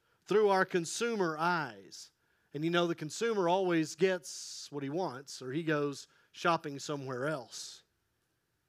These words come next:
Listen, shepherding, shepherding is not a free chaplaincy service that provides visits at the hospitals and prayers at the funerals, okay?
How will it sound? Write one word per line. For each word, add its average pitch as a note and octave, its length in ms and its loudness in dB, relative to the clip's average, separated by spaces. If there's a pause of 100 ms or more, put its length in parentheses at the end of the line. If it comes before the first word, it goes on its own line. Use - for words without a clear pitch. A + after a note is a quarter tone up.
(460)
Listen, F#3 380 0
shepherding, D#3+ 920 -2 (1400)
shepherding A#3+ 760 2
is F3 260 4
not E3+ 680 2 (340)
a E3 80 0
free C4 300 0
chaplaincy D#3 920 -2
service A2+ 720 -8 (280)
that F3 180 2
provides F#3 760 2 (300)
visits G3 420 2
at F#3 120 0
the E3 100 0
hospitals D3+ 840 0 (200)
and D#3+ 160 0
prayers G3+ 440 4
at D#3 100 -6
the D3 60 -12
funerals, C3+ 680 -8
okay? F3 480 0